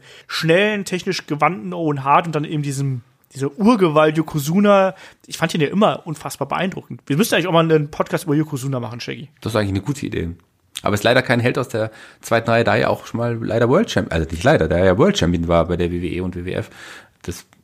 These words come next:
Speaker 2: aber ein Podcast über Yokozuna fände ich auch super interessant.
Speaker 1: <laughs> Ja, guck mal, wir können ja auch unsere,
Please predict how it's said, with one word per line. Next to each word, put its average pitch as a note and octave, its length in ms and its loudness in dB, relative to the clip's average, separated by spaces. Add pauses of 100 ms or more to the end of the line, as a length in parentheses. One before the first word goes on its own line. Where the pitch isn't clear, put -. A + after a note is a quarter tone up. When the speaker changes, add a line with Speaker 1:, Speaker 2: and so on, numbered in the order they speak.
Speaker 2:
aber B2+ 200 2
ein G#2 280 -2
Podcast G#2 340 2
über G2 100 4
Yokozuna F2+ 400 4
fände G2 220 0
ich - 120 -8
auch - 180 -20
super D#3 320 -2
interessant. G#2+ 520 -2 (340)
Speaker 1:
<laughs> - 140 -4 (720)
Ja, B2+ 120 0
guck D3 160 -8
mal, B2 180 0
wir C#3 80 -4
können E3 180 -2
ja D#3 60 0
auch C#3 80 -4
unsere, C#3 460 -2